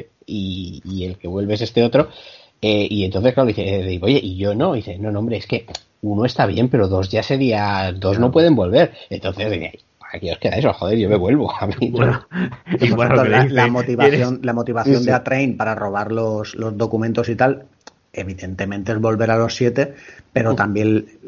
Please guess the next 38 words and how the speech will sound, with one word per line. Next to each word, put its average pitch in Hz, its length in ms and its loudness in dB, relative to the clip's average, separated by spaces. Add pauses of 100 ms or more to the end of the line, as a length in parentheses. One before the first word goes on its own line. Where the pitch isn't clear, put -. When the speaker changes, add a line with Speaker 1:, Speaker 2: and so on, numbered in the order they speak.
Speaker 3:
o - 60 -10
sea, 113 140 0
digamos 117 400 0
que 117 100 -2
la 101 200 -2
chispa 127 480 -2
que 123 100 -2
le 123 120 2
hace 123 680 2
Speaker 1:
Eso - 200 -4
es. 92 340 2 (240)
Speaker 3:
robar 135 320 4
esos 127 160 -2
documentos 135 520 0
es 131 140 -6
también 135 560 -4
la 151 120 2
relación 147 220 0
Speaker 1:
Joder, 117 220 6
Speaker 3:
que 123 100 0
tiene 117 180 2
Speaker 1:
joder. 113 60 -2
Speaker 3:
con 117 200 0
Stormfront. 113 680 -2
Speaker 1:
Eso 110 260 -2
es, 107 80 2
joder 107 240 0
a 127 40 4
la - 80 0
Speaker 3:
Porque, 120 180 0
Speaker 1:
otra, 107 120 -10
al 101 40 -10
Speaker 3:
porque 127 300 0
Speaker 1:
final. 120 120 -4
Speaker 3:
Stormfront 95 260 -2
Speaker 2:
Claro, - 0 -
claro. 123 300 0
Speaker 3:
lleva 135 360 0